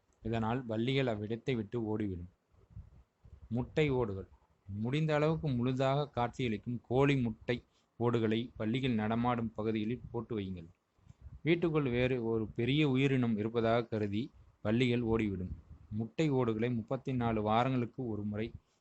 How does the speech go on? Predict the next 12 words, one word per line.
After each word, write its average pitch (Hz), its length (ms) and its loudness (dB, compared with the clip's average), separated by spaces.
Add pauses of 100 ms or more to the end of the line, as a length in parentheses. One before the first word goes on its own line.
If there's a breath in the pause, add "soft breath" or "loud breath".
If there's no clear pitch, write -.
(220)
மாற்ற 113 300 -2
வேண்டும். 95 280 -6 (1800)
ஸ்ப்ரே 156 420 -2
பாட்டில் 139 300 0
ஒன்றை 117 320 -2
எடுத்துக்கொள்ளுங்கள். 113 840 -6
அதில் 120 320 -4
வெங்காயச்சாறு 123 840 0
மற்றும் 107 320 -4
தண்ணீரை 127 440 -2
கலந்து 110 320 0
கொள்ளுங்கள். 98 400 -4